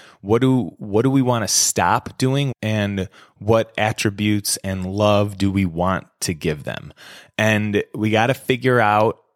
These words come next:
how to prioritize our frickin' time, right? We say certain things matter to us a lot, but does our time reflect that? So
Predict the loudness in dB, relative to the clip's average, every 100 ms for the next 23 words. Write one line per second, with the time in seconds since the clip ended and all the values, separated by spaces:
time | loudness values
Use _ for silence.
0 | -10 -4 0 0 -2 0 2 4 2 0
1 | -2 -2 -2 -4 -8 -10 -8 -8 -8 -10
2 | -8 -10 -12 -18 _ _ _ -20 _ -10
3 | -8 -6 -6 -4 -2 0 2 2 2 0
4 | -4 _ _ _ _ _ _ -8 -2 0
5 | 0 -4 -4 -4 -6 -4 -2 -2 -4 -2
6 | -2 -2 -2 0 0 0 -2 -10 -20 -8
7 | -4 -4 _ _ _ 0 2 2 0 -4
8 | -2 0 0 -2 -6 -8 -6 -6 -6 -8
9 | -10 -8 -6 -6 -8 -12 -10 -12 -20 -20
10 | -20 -8 0 2 2